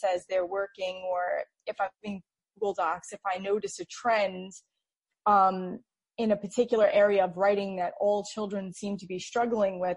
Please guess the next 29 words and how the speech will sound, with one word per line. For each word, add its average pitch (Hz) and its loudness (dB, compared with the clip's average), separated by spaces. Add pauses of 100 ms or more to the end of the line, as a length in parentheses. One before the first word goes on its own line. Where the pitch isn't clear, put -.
then 202 2
I 202 4
could 208 0
say, 190 2
"Ooh, 233 -2
maybe 196 0
I 190 4
didn't 180 -4
teach 254 -8
that - -2
so 190 -6
well. 185 0
I 185 0
need 190 -12
to 202 -14
make 180 -6
sure 190 -4
that 175 -4 (100)
tomorrow 202 4
I 180 2
do 190 -8
a 185 -10
mini 196 -6
lesson 175 -4
on 180 -8 (100)
how 185 -4
to 185 -4
do 180 -12
that - -6